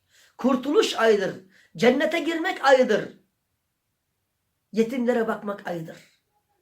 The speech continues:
Miskinlere sormak ayıdır. Yardımlaşma ayıdır. Allah'a kulluk ayıdır.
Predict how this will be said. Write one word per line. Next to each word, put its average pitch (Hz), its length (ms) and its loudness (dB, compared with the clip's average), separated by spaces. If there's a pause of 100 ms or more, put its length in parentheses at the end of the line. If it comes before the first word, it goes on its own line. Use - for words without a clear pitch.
(480)
Miskinlere 240 760 2
sormak 233 500 -2
ayıdır. 190 360 -8
Yardımlaşma 233 680 0
ayıdır. 208 520 2 (260)
Allah'a 285 460 4
kulluk 311 440 0
ayıdır. 240 540 0